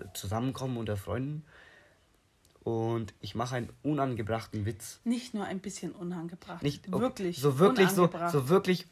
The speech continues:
Speaker 1: unangebracht, wo sich jeder denkt so, "Oh mein Gott, hat er
Speaker 2: Das
Speaker 1: nicht
Speaker 2: hat er
Speaker 1: gesagt."
Speaker 2: nicht gesagt.
Speaker 1: Dann kommt von der Lisa,
Speaker 2: "Ach,
Speaker 1: "Ach,
Speaker 2: Marvin."
Speaker 1: Marvin." Und dann weiß ich einfach direkt, das, was ich gerade gesagt hab, war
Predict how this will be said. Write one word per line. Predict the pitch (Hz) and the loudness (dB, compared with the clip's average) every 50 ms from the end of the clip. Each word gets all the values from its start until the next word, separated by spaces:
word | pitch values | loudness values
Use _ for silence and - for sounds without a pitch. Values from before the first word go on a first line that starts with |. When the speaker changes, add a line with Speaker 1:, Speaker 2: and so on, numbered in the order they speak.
| _ - | _ 2
Speaker 1:
unangebracht, | 175 185 185 180 175 165 165 170 117 160 160 170 170 160 - | 4 6 8 10 8 8 8 4 8 8 8 8 8 6 0
wo | 151 147 147 | -2 -2 0
sich | 135 143 139 - | 0 -2 -4 -2
jeder | - 151 170 165 151 | 2 6 6 6 6
denkt | 151 156 151 151 147 | 6 4 2 2 0
so, | - 151 139 - - _ | 0 0 0 -2 -4 _
"Oh | - 131 139 143 135 | 0 2 4 4 2
mein | 123 123 131 131 127 113 | 2 0 -2 -2 -2 0
Gott, | - 127 131 - - | 0 0 0 0 -2
hat | 113 113 | -4 -2
er | 127 | -2
Speaker 2:
Das | 117 110 | -2 -2
Speaker 1:
nicht | 104 - - | -4 -2 -2
Speaker 2:
hat | |
er | 131 | 0
Speaker 1:
gesagt." | 123 123 123 - - | 2 2 2 2 0
Speaker 2:
nicht | - | -4
gesagt. | - 170 175 170 160 160 160 - - - _ - | -12 -10 -8 -8 -8 -8 -10 -16 -20 -20 _ 4
Speaker 1:
Dann | - 147 170 175 160 | 8 8 8 8 8
kommt | - - 170 147 135 | 4 4 2 2 4
von | - 160 147 | 2 2 2
der | 139 139 | 2 2
Lisa, | 143 143 147 143 - 143 143 139 - - _ _ _ - | 2 0 0 4 4 4 4 4 0 -8 _ _ _ -4
Speaker 2:
"Ach, | - 240 233 - | -4 -4 -4 -2
Speaker 1:
"Ach, | - | 4
Speaker 2:
Marvin." | 214 220 208 190 - - | 6 8 8 8 4 2
Speaker 1:
Marvin." | 120 117 123 127 117 110 117 104 98 98 - - _ - - - - - _ | 4 6 6 6 6 4 0 -2 -2 -4 -8 -14 _ -20 -20 -20 -20 -16 _
Und | - 131 123 | -2 2 8
dann | - 165 202 185 | 10 10 10 12
weiß | 175 170 175 185 - | 12 10 10 10 6
ich | 170 156 143 | 0 0 2
einfach | 123 151 147 135 151 143 | 2 2 2 0 -2 -4
direkt, | - - 175 180 165 156 165 165 - - - _ _ _ _ _ _ _ _ _ _ _ _ _ _ _ _ _ _ _ _ _ _ _ _ _ _ _ _ _ _ _ _ _ | -2 2 6 6 8 6 6 2 0 -10 -16 _ _ _ _ _ _ _ _ _ _ _ _ _ _ _ _ _ _ _ _ _ _ _ _ _ _ _ _ _ _ _ _ _
das, | - 113 139 165 - - | -4 -2 -2 -2 -2 0
was | 127 120 101 117 | -2 -2 -2 -2
ich | 110 98 | -8 -8
gerade | - 120 117 107 107 | -4 -4 -4 -4 -4
gesagt | 95 104 101 95 104 123 147 156 - - | -4 -2 -2 -2 0 0 0 0 0 -4
hab, | 151 143 147 170 - | -6 -6 -6 -4 -4
war | 113 107 101 - | -4 -4 -4 -8